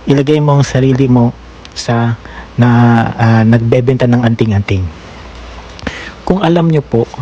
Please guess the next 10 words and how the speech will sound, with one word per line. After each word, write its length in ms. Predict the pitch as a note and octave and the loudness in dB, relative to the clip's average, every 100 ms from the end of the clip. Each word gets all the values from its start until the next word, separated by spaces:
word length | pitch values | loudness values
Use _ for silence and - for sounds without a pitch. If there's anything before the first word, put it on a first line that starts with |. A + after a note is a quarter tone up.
| - | -4
ang 160 | B2 | -2
inyong 360 | B2+ C3+ D3+ D3 | 2 4 4 2
anting-anting 520 | D3 C#3+ C#3 A#2+ A#2 | 0 0 0 0 -2
ay 160 | - A#2 | 0 -2
subok 400 | - B2 D3 - C3 | 0 0 0 2 2
na, 160 | G#2 A2 - - - - - - - - - | 2 0 -6 -20 -20 -20 -20 -20 -20 -18 -4
na-testing 720 | A2+ G#2+ A2+ G2+ - B2+ B2 | -2 0 0 -2 -2 -2 0
na 80 | A#2+ | 0
sa 160 | B2 | 0
baril, 400 | A2 A2+ C#3+ A#2+ | 0 2 2 2